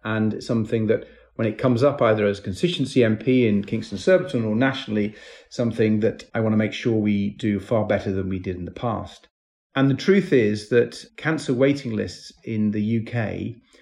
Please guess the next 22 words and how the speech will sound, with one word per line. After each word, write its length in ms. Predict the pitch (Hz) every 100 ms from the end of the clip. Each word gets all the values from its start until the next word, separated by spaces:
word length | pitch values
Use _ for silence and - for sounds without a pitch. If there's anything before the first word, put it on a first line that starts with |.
| _ - -
have 380 | - 127 117 107
been 260 | 120 117
actually 360 | 113 113 - 113
longer 360 | 117 135 127 117
than 140 | 110
in 180 | 110 113
many 220 | 131 123
of 100 | 113
our 200 | 110 110
comparable 580 | - 107 - 135 113 104
countries 600 | - 104 90 98 98 - _ _
for 160 | -
quite 340 | 107 - 113 -
some 220 | - 95
time. 420 | - 104 110 139 -
Our 380 | 104 104 104 - - _ 135
outcomes 580 | 143 143 - 127 156 123
in 100 | 110
terms 300 | 120 107 107
of 100 | 98
treating 440 | - 127 - 107
cancer 600 | 110 110 107 - 110 110